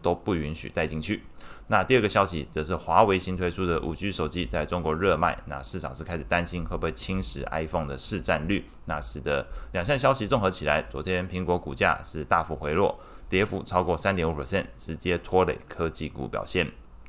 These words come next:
整体盘面上，小型股跟价值股昨天是相对抗跌，罗素两千、标普等权重，还有这个标普价值股的E T F跌幅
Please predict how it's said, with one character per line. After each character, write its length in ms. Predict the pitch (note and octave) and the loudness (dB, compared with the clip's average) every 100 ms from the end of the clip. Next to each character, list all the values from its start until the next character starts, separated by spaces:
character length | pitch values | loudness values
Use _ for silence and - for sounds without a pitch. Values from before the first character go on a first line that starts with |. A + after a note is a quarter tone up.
| - - - - - - - | -10 -8 -8 -10 -10 -10 2
整 100 | C3 | 4
体 120 | C#3 | 6
盘 120 | G2+ | 4
面 160 | A#2 B2+ | 4 6
上， 280 | C3 A2+ - | 6 6 4
小 320 | - G#2 E2 | -2 4 4
型 220 | D#2+ F#2+ A2+ | 4 -2 -2
股 140 | D#2+ | 0
跟 180 | F2+ F2+ | 0 2
价 160 | G#2 | 2
值 140 | D2+ E2 | 2 -2
股 100 | D2 | -4
昨 180 | - D#2+ | -4 -2
天 140 | F2 | -2
是 80 | F2 | -2
相 220 | F#2 F#2 | 0 0
对 100 | F2+ | 0
抗 240 | A#2 F#2 | 0 0
跌， 240 | D#2 D2 - - | 0 -2 -4 0
罗 180 | F2+ G#2+ | 2 2
素 180 | B2 G2+ | 2 2
两 200 | D2+ C#2 | 2 0
千、 280 | G2+ F#2 - - - | 0 0 -2 -4 4
标 180 | F#2+ | 4
普 240 | G2+ - C#2+ | 4 -2 -2
等 200 | D2+ C#2+ | -2 -2
权 220 | - D2+ | -6 -2
重， 240 | G2 F2+ - - - - | 0 0 -2 -14 -14 -6
还 160 | E2 | -2
有 100 | D#2+ | -2
这 160 | C#2 D2+ | -4 -6
个 180 | C#2+ D2 | -4 -2
标 200 | - G2+ | 4 4
普 200 | - B1 | 4 0
价 180 | C3 - | 2 2
值 160 | F#2 | -2
股 140 | F2 C2+ | -6 -6
的 100 | - | -4
E 60 | A#2 | -2
T 180 | C3 G#2 | 2 2
F 200 | - - - | 0 -12 -6
跌 240 | E2 F2 | 0 0
幅 320 | A#2 D#2+ E2 | 0 -2 -2